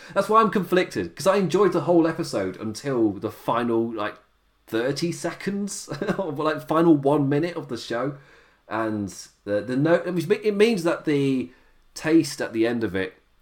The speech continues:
is a little bit sour, because you've got that, "Ugh, this is the W W E swerve" kind of thing of "Tune in next week."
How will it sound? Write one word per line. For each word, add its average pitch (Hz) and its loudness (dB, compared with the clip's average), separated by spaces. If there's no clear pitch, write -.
is 135 -4
a 131 0
little 165 2
bit 139 -4
sour, 107 -2
because 107 -10
you've 110 -10
got 131 0
that, 107 -4
"Ugh, 107 0
this 101 -6
is - -10
the 101 -2
W 107 0
W 101 -2
E 95 -4
swerve" 104 -2
kind 98 -6
of 90 -10
thing 92 -6
of 92 -8
"Tune 131 -4
in 139 0
next 147 -4
week." 101 -4